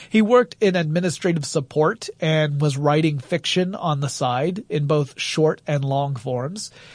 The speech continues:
He would join Valve in nineteen ninety-seven as their head scriptwriter for games, and he would stay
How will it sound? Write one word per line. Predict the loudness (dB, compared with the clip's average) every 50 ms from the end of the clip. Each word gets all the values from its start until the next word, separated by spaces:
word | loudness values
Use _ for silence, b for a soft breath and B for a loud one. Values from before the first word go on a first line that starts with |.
| B B B B
He | B 2 2
would | 2 2 2
join | 4 6 6 6 4
Valve | 4 4 6 6 6 6 4 4
in | 0 -4 -4 -2
nineteen | 0 0 -2 -2 -4 -6 -6 -4 -4 -2 -2
ninety-seven | -2 0 0 0 0 -2 -2 -2 -2 -2 -2 -2 -6
as | -6 -6 -4
their | -4 -4
head | -4 -2 0 0 0 0
scriptwriter | -4 -6 -4 -4 -4 -2 -2 -2 -2 -2 -2 -4
for | -4 -4 -2
games, | 0 0 2 2 0 -2 -4 -6
and | -4 -2 -2
he | -2
would | -2 -2 -4 -6
stay | -6 -2 0 2 2 2 2